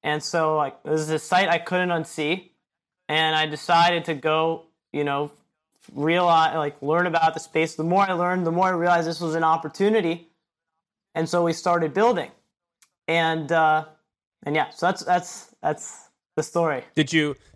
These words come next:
Speaker 2: did you, did you, ma-, you dropped out before,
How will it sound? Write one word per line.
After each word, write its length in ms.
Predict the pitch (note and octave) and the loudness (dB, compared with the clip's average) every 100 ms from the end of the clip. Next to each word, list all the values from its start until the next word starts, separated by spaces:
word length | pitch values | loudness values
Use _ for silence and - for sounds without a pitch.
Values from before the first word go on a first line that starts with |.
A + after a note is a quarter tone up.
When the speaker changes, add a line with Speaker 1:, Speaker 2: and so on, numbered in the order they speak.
| - | -6
Speaker 2:
did 160 | C#3+ | -4
you, 340 | D3+ D#3 C#3 - _ _ _ _ _ | -2 -2 -2 -6 _ _ _ _ _
did 180 | C#3+ C3 | -6 -4
you, 300 | C#3+ C3+ A#2+ B2+ | -4 -4 -6 -8
ma-, 220 | B2+ C3+ - - _ - - - | -6 -6 -8 -20 _ -20 -20 -16
you 280 | C3 B2+ G#2+ | -6 -4 -4
dropped 320 | C3+ C3 B2+ | -2 -2 0
out 320 | A#2 A2 - - A#2 A2 G#2 _ _ G#2+ | -2 -2 -10 -14 -14 -12 -18 _ _ -12
before, 440 | G#2+ - A2+ A2 | -8 -2 0 0